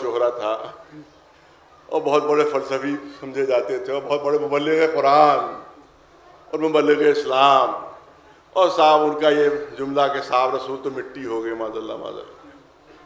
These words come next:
وہ بھی جس طرح ہم کو موت آ گئی، ان کو بھی موت آ گئی، معاذ اللہ، وہ ختم ہو گیا۔ وہ دعا، مردے سے دعا کیا مانگ رہے ہو، مٹی سے دعا کیوں مانگ رہے ہو؟ نہیں، نہیں، ان کے جملے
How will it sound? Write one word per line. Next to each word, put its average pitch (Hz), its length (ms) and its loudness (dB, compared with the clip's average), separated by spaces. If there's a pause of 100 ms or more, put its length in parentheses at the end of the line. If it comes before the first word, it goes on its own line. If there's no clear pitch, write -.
(1300)
وہ 165 180 -2
بھی 160 200 4
جس 151 160 -4
طرح 156 140 0
ہم 143 260 -2
کو 151 120 0
موت 147 280 0
آ 139 100 4
گئی، 139 140 0
ان 135 80 -4
کو 139 100 -6
بھی 139 80 -4
موت 135 280 -4
آ 127 100 0
گئی، 135 180 -4
معاذ 127 200 -4
اللہ، 131 240 -4
وہ 131 280 -2
ختم - 240 -8
ہو 135 160 -6
گیا۔ 156 100 2
وہ 147 200 -2
دعا، 143 280 4 (280)
مردے 165 360 2
سے 165 120 0
دعا 151 260 4
کیا 147 180 0
مانگ 135 320 -2
رہے 131 80 -2
ہو، 131 80 -4
مٹی 135 340 -10
سے 120 100 -12
دعا 120 260 -4
کیوں 117 180 -10
مانگ 107 220 -14
رہے 101 100 -14
ہو؟ 95 60 -20 (680)
نہیں، 107 280 -8
نہیں، 87 220 -14 (540)
ان 139 140 -6
کے 139 220 -6
جملے 143 580 0